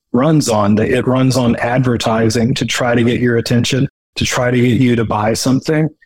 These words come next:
you know, to try to get you to take economic action that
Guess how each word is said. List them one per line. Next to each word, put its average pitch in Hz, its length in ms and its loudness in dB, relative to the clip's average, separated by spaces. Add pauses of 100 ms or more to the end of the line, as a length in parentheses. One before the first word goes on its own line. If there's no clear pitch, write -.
(160)
you 123 60 0
know, 110 80 2
to 117 140 -2
try 127 300 -2
to 123 100 2
get 123 160 2
you 127 100 2
to 113 100 2
take 113 280 -2
economic 117 580 0
action 113 560 -2 (360)
that 113 440 -2